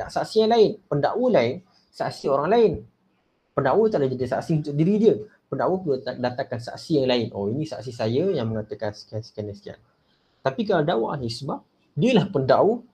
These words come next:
dialah saksi. Dan kes dia hanya kes-kes yang melibatkan hukum hakam, yang tidak ada kaitan pun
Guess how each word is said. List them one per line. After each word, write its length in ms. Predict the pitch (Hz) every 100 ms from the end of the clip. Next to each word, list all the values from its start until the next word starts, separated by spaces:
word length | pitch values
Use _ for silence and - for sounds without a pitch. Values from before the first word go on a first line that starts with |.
| -
dialah 240 | 160 185
saksi. 640 | - - - 95 - - - _ _ _ _ _ _ -
Dan 240 | 123 120 -
kes 160 | 262 185
dia 240 | 294 403 - _ _ _ 123
hanya 400 | 143 196 175 -
kes-kes 400 | 156 147 - 151
yang 80 | 123
melibatkan 480 | 120 113 107 113 113
hukum 240 | 113 117 110
hakam, 320 | 101 101 92 - _ _ _ - _ -
yang 160 | 127 123
tidak 240 | 143 139 143
ada 80 | 139
kaitan 560 | - 143 175 - 196 156
pun 400 | - 143 104